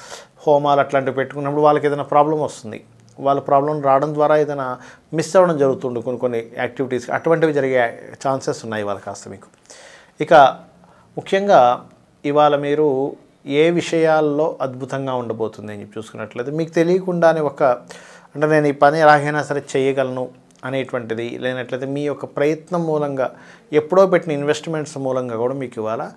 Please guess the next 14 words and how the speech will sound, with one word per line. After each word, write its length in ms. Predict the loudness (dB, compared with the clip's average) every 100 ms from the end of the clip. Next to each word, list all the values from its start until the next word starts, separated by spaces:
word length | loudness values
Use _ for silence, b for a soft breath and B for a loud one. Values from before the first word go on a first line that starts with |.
| B B B 0
ఆ 40 |
యొక్క 160 | 2 4
ఆస్తుల 480 | 4 4 0 -2
యొక్క 140 | -2 -2
విలువలు 420 | -2 -2 -2 -4
పెరగడము, 580 | -4 -4 -6 -8 -10 -16 _ _
ఇటువంటివి 440 | -10 -8 -6 -8 -8
గోచరిస్తున్నాయి. 800 | -8 -8 -14 -16 -18 -18 -18 -18
ఇక 120 | -12 -8
తదుపరి 440 | -6 -4 -4 -4 -10 -12
తులారాశి. 580 | -6 -4 -6 -8 -14 -20 _ -20 B B B B 2
తులారాశి 480 | 8 10 10 6 4
వారికి 240 | 4 2
గనక 200 | -2